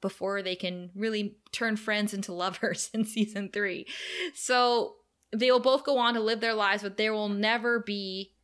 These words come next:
uh, Buffy and Angel kind of love for them ever again, and that's what makes Buffy and Angel so special and so heartbreaking.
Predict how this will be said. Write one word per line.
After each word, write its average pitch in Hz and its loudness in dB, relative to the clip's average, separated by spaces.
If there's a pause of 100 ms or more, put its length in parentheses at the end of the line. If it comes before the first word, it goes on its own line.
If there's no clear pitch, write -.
uh, 180 2
Buffy 202 0
and 202 -2
Angel 190 -2
kind 175 -4
of 165 -4
love 165 -2
for 170 -12
them 156 -8
ever 160 -4
again, 233 2
and 180 -4
that's 190 0
what 202 -2
makes 180 -4 (160)
Buffy 170 -2
and 165 -8
Angel 156 -6
so 185 -2
special 151 -6
and 160 -10
so - -8
heartbreaking. - -10